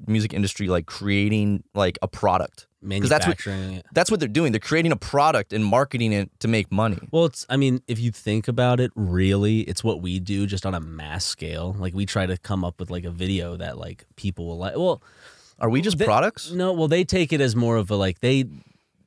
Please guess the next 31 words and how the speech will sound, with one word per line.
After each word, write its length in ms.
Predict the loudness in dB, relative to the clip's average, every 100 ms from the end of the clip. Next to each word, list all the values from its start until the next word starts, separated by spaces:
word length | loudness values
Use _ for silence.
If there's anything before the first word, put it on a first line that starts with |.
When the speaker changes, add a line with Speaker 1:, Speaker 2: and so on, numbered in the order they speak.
| -10
Speaker 2:
it's 140 | -6 -2
kinda 160 | 0
like 100 | 2
when 100 | 2
m-, 300 | 4 2 0 -2
movie 300 | 0 2 2
studios 420 | 0 2 2 2 0
overstep 680 | 0 2 -2 -2 -2 -4 -4
and 120 | -4
they 120 | -2
think 280 | -2 -4 -4
that 140 | -6 -6
they 120 | -4
know 200 | -4 -4
better 320 | -4 -4 -4
than, 200 | -6 -8
like, 320 | -10 -12 -12 -14
the 80 |
people 300 | -8 -6 -4
who 120 | -4 -4
enjoy 320 | -6 -6 -6
the 100 | -8
content, 500 | -8 -8 -8 -10 -6
which 160 | -2 0
we 160 | 2
do 340 | 4 2 0 -2
because 240 | -2 0 2
we 100 | 0
create 280 | 0 0
the 60 | -2
content. 560 | -4 -4 -4 -6 -8